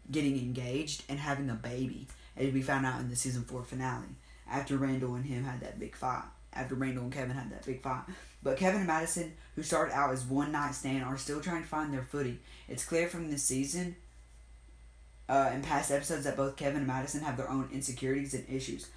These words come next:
But will they become too much to keep them together? The promo for January's episode suggests that there could be more bumps in the road for this duo, which I'm scared about. But number seven, will Kevin and Randall ever make up?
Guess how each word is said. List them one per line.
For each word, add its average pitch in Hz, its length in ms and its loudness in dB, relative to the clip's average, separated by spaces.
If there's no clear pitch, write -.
But 147 100 2
will 151 140 2
they 180 100 8
become 180 340 2
too 160 160 0
much 139 280 2
to 147 100 0
keep 131 220 0
them 135 140 2
together? 123 460 -2
The - 80 -6
promo 170 360 4
for 156 100 -2
January's 143 500 2
episode 139 420 0
suggests 135 440 0
that 147 100 -6
there 131 160 0
could 135 220 0
be 147 80 0
more 131 240 2
bumps 127 380 0
in 139 60 0
the 127 60 0
road 120 320 0
for 120 80 -8
this 120 200 -6
duo, - 440 -6
which 131 160 2
I'm 143 180 8
scared 123 280 0
about. 117 380 -4
But 127 420 2
number 185 240 6
seven, 139 420 4
will 127 120 0
Kevin 170 320 2
and 156 120 2
Randall 147 380 4
ever 135 260 2
make 131 280 0
up? 127 320 -2